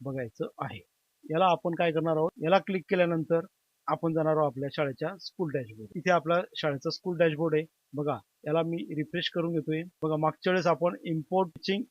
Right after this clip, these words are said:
नॉन टीचिंग, व्हीटीपी स्टॉप, इथे आपल्याला शिक्षकांना, आलेल्या शिक्षकांना ॲड करायचंय. नवीन शिक्षक जर कोणी आपलं जोडायचे असतील तर ॲड टीचिंग स्टॉप मध्ये काम करा. इथे आपल्या शाळेमध्ये शिक्षक दिसतायत एकूण चार.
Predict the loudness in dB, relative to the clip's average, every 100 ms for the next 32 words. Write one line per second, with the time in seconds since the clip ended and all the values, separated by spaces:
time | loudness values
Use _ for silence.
0 | -8 0 0 0 -4 -6 -4 -4 -8 _
1 | -10 -8 -6 -4 -4 -2 -2 -4 _ _
2 | _ _ -10 2 4 4 4 2 0 _
3 | -14 -10 -4 -2 0 0 0 2 4 2
4 | 0 -8 -4 -2 0 -2 -2 -2 -2 -4
5 | -4 0 2 4 2 0 0 0 0 0
6 | 0 0 0 0 2 2 0 -4 -4 -6
7 | -8 _ _ -4 -4 2 4 4 0 -2
8 | -2 0 -2 -2 -6 -8 -10 -16 _ -6
9 | -6 -6 -6 0 6 6 6 2 2 2
10 | 2 0 -2 -4 -6 -6 0 2 2 -2
11 | -4 -4 -6 -8